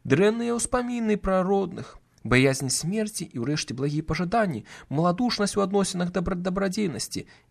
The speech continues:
і неўпарадкаваныя звычкі. Гэтае правіла было спрошчана да наступнага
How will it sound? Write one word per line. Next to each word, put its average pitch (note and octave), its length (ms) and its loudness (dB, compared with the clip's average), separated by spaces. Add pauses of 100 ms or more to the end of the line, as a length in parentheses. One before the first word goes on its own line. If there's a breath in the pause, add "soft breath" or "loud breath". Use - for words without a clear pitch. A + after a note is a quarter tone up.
і D#3 60 2 (180)
неўпарадкаваныя A2 720 0
звычкі. - 480 -10 (1400 loud breath)
Гэтае A#2 320 4
правіла G3+ 400 4
было A#2+ 240 -2
спрошчана G#3+ 640 -2 (320 soft breath)
да G3+ 320 -2
наступнага A#2+ 720 -4